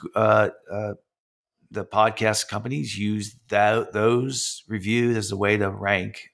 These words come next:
uh, where we are. We're in, we're in a, you know, very good position. I think we have ten thousand listeners right now.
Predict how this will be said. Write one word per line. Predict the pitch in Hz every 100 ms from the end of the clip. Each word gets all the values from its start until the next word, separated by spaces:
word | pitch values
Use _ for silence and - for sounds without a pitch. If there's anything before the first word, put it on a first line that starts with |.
| -
uh, | 95 95 90 -
where | 95
we | 95
are. | 98 117
We're | 110 101
in, | 95 - _ - - - -
we're | 127 123
in |
a, | 113 104 - -
you | -
know, | 135 101 101 -
very | 110 117 113 110 - _ _ _ _ _ _ _
good | 127 107
position. | 107 95 120 - 139
I | 101
think | 98 101
we |
have | 101 -
ten | 113 104
thousand | 104 101 101
listeners | 101 - 101 92
right | 95 90
now. | 95 95